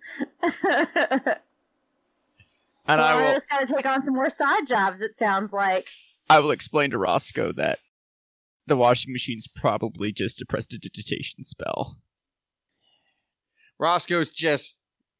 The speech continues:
Speaker 3: you see, you, like, it doesn't happen often, but you see that Roscoe's eye wanting to twitch,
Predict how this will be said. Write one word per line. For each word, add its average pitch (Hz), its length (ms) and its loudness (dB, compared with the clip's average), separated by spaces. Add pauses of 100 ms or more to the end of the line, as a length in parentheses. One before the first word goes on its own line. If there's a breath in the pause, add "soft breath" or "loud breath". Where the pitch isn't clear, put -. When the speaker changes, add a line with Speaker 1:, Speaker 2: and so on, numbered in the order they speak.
(460)
Speaker 3:
you 285 120 -8
see, 330 360 -2 (260)
you, 330 160 -12 (680)
like, 320 200 0
it 370 100 -2
doesn't 415 240 6
happen 254 320 6
often, 190 380 4
but 170 180 0
you 208 80 -4
see 294 220 -2
that 254 140 6 (600)
Roscoe's 170 480 4
eye 143 280 2
wanting 127 480 -6
to 175 60 -6
twitch, - 600 -4